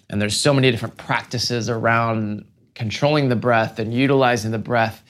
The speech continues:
especially, say, like, if you're in a panic or you're in fear, if you can learn how to, to calm your breath, you can calm your nervous system.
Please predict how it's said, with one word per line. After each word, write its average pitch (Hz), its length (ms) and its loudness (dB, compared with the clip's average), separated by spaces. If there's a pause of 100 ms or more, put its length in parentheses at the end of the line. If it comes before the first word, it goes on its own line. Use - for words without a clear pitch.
(360)
especially, 175 440 0
say, 180 240 0
like, 165 220 2
if 113 140 -10
you're 127 120 -2
in 117 60 0
a 107 60 -2
panic 117 520 -4
or 107 120 -4
you're 113 180 -4
in 101 80 -4
fear, 113 640 0 (140)
if - 120 -12
you 107 60 -6
can 113 120 -4
learn 123 160 2
how 117 180 0
to, 107 80 -4
to 104 560 -4 (420)
calm 135 520 2
your 123 120 4
breath, 120 720 0
you 127 120 -10
can 110 180 -8
calm 113 300 -8
your 110 100 -6
nervous 104 340 -4
system. - 480 -6